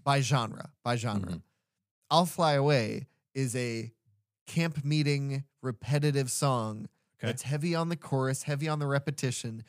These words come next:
Speaker 1: so that without any music, you could sing it,
Speaker 2: Mm-hmm.
Speaker 1: uh, in a big meeting.
Speaker 2: Yeah.
Speaker 1: And you don't need the projector or
Speaker 2: Yeah.
Speaker 1: the hymn book or the whatever.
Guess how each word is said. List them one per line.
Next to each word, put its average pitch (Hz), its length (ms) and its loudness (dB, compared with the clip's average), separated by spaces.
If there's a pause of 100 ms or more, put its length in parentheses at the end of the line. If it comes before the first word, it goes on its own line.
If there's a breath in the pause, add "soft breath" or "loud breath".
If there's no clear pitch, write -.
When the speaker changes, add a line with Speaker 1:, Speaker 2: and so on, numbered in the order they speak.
(180 soft breath)
Speaker 1:
so - 180 -4
that 117 200 -2
without 143 360 0
any 147 220 -2
music, 123 380 -4
you 120 80 -4
could 113 160 -8
sing 120 180 -4
it, 107 160 -10 (380)
Speaker 2:
Mm-hmm. 113 200 -2
Speaker 1:
uh, 110 280 -2
in 120 120 -8
a 113 60 -4
big 113 340 -6
meeting. 113 340 -4
Speaker 2:
Yeah. 127 80 -4
Speaker 1:
And 107 200 -8
you 123 100 -6
don't 123 220 -4
need 123 160 -2
the 117 80 -6
projector 127 500 -2
or 117 40 0
Speaker 2:
Yeah. 104 80 2
Speaker 1:
the 113 80 0
hymn 120 160 0
book 113 220 -2
or 113 60 -6
the 110 80 -4
whatever. 110 380 -4